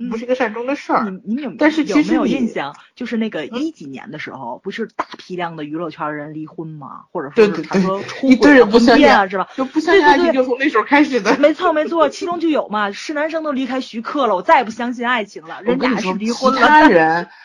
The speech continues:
Speaker 2: 其他人不在一起，可能打击还小一点儿，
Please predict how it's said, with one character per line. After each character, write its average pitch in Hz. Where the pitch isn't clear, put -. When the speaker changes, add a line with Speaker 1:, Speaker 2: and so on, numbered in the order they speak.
Speaker 2:
其 -
他 277
人 170
不 156
在 175
一 165
起， -
可 -
能 156
打 -
击 -
还 185
小 -
一 139
点 123
儿， -